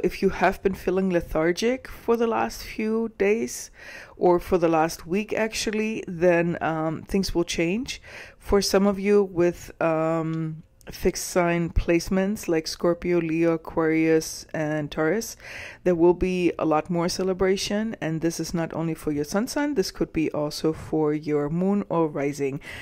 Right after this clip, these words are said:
So, um, there might be deals closing for you. There might be new opportunities coming for you. And what you need to focus is on keeping aligned in order for you to collect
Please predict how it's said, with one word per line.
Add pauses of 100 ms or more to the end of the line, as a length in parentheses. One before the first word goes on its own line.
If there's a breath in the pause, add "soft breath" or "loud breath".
(140 loud breath)
So,
um,
there
might
be
deals
closing
for
you.
There
might
be (100)
new
opportunities
coming
for
you. (440 loud breath)
And
what
you
need
to
focus
is
on
keeping
aligned
in
order
for
you
to
collect